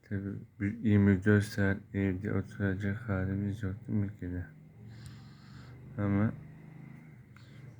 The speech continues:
günde dört saat, beş saat, altı saate kadar kalabilir.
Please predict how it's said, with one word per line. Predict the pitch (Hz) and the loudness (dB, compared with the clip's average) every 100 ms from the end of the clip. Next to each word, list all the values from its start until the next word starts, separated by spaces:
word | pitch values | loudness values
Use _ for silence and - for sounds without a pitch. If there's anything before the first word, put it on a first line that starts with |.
| - | -4
günde | 104 101 98 98 101 107 104 | 2 4 4 4 4 2 6
dört | 104 104 | 8 6
saat, | - 107 95 92 - - | 4 2 2 2 -2 0
beş | 104 101 | 2 0
saat, | - 104 98 101 - | -4 -4 -2 -2 -4
altı | 101 101 107 113 | -4 -4 -6 -8
saate | 110 104 98 98 104 | -6 -4 -2 -2 -2
kadar | 101 101 101 110 113 - | -2 -4 0 0 0 -4
kalabilir. | - 95 95 95 92 92 - | -6 -2 -2 -2 -4 -8 -10